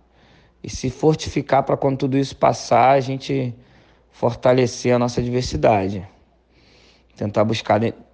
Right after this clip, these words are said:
pra esse lugar, entendeu? E usar isso como uma arma de,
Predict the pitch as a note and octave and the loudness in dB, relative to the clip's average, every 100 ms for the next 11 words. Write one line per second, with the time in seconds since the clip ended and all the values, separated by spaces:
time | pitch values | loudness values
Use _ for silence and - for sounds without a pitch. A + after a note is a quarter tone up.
0 | - A2 A2 A#2 B2+ B2 G#2+ F#2+ F2 - | -2 2 2 2 -2 0 -2 -2 -6 -8
1 | F#2+ G2 F#2 G2+ G#2 G2+ G#2 G#2+ A2+ G#2 | -6 -4 -2 -2 -2 0 2 4 4 2
2 | G2+ - - A#2+ A#2 G2+ F#2+ - _ _ | 0 -4 -4 -2 -2 -4 -8 -16 _ _
3 | _ _ _ _ _ - G#2 G#2+ A2 G2 | _ _ _ _ _ -8 -4 0 2 4
4 | G2 A#2+ B2 A#2+ A#2 A2+ G#2 G#2+ G2 F2+ | 2 2 2 0 0 -2 -2 -2 -4 -6
5 | F#2 | -8